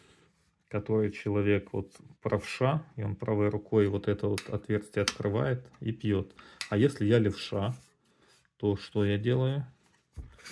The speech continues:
А, ну, может, тут можно и под левую руку. Так, а ну. Так,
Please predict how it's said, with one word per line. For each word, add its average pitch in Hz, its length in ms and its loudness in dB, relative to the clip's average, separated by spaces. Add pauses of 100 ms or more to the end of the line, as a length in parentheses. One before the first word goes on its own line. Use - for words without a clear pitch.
(320)
А, 110 120 -2
ну, 101 100 0
может, 101 280 -6
тут 110 160 -2 (280)
можно 110 360 0
и 107 100 2
под 104 240 -2
левую 101 440 2
руку. 120 320 -6 (4000)
Так, 107 180 -6 (120)
а 113 60 -2
ну. 110 200 -2 (3750)
Так, 104 240 -10